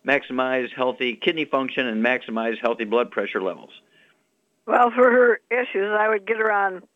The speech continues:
Speaker 2: <clears throat> one, uh, healthy blood sugar pack per hundred pounds of body weight, and then I would add the Ultimate Daily Classic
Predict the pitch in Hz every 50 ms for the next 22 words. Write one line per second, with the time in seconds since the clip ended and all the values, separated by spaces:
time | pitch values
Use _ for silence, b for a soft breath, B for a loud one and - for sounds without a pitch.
0 | _ _ - 370 339 285 262 - - _ _ _ B B B B B B _ _
1 | - 214 247 262 269 349 339 311 - _ _ _ _ _ _ _ _ 202 214 214
2 | 208 208 226 240 233 - 233 214 - 247 214 196 180 _ - 202 214 214 226 -
3 | 262 226 214 214 - - 214 214 214 - - - 202 208 240 214 208 208 - -
4 | 220 214 214 208 220 196 185 196 202 202 196 202 196 202 220 220 214 226 233 -
5 | _ _ _ _ _ _ _ _ _ _ _ _ - 185 190 208 208 202 202 196
6 | 196 190 190 190 180 180 - - - 180 190 190 196 190 190 175 180 185 190 196
7 | - - 190 175 - _ - 196 196 202 196 190 185 185 - - - - 208 190
8 | 196 208 233 - _ - 254